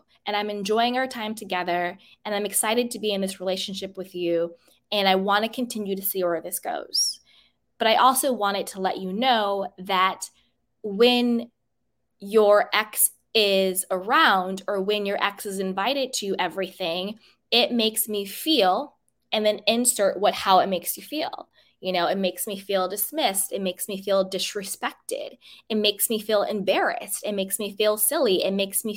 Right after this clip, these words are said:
feel, you know, um, played. You know, it makes me feel second best," or whatever it is.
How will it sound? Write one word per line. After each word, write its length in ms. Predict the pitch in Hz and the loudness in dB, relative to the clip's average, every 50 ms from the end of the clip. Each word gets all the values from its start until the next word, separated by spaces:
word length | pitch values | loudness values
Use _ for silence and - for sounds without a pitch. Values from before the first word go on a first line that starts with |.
| - - | -8 -4
feel, 480 | 226 220 208 208 202 202 196 196 196 - - - - _ _ | 0 2 4 4 4 2 0 -2 -4 -10 -20 -20 -20 _ _
you 160 | - 214 208 | -4 -2 2
know, 460 | 202 190 190 185 180 180 180 180 180 - - | 4 6 8 8 8 8 6 4 2 2 2
um, 540 | 185 185 185 180 180 180 180 180 175 - _ _ _ _ _ _ _ | 4 4 4 4 2 0 -4 -6 -10 -12 _ _ _ _ _ _ _
played. 640 | - - 277 302 381 370 226 170 170 160 - - - _ _ _ _ _ _ | -10 -4 0 0 4 4 4 4 4 0 -4 -6 -10 _ _ _ _ _ _
You 100 | 202 208 | -4 2
know, 160 | 214 208 214 214 | 6 6 8 8
it 60 | 208 | 6
makes 300 | 208 214 208 208 - - | 4 0 -2 -2 -4 -4
me 140 | 226 214 208 | -4 -4 -4
feel 360 | 208 - - 208 202 196 190 | -6 -6 -2 0 2 2 2
second 440 | 196 - - 190 190 - 202 196 196 | 0 -2 -4 -4 -6 -6 -8 -6 -4
best," 360 | 269 294 262 180 196 - - | 0 0 0 0 0 -4 -8
or 120 | - 196 196 | -6 -4 -2
whatever 400 | 196 202 196 190 190 185 190 190 | 0 0 -2 -2 -2 -4 -4 -4
it 80 | 190 | -2
is. 260 | - 196 - - - | -2 -4 -4 -6 -8